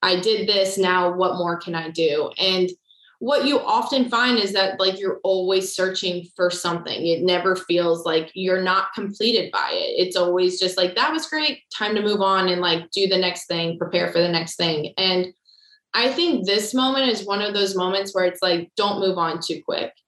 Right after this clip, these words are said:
Like, sit with this, really just enjoy it and, like, take in what you've been a part of, because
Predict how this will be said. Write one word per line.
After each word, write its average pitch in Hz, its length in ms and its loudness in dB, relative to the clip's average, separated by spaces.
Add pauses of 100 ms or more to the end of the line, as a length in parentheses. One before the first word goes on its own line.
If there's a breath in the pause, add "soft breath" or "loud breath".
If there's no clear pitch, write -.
Like, 185 240 2
sit - 340 0
with 165 220 0
this, - 580 -8
really 214 460 0
just 190 260 -6
enjoy 180 480 0
it 196 420 0
and, 170 240 -6
like, 165 280 -6 (440 soft breath)
take 214 440 0
in 185 680 -2 (800)
what 180 360 0
you've 190 180 0
been 180 140 2
a 170 100 -2
part 160 280 -2
of, 208 340 0 (200)
because 175 720 -2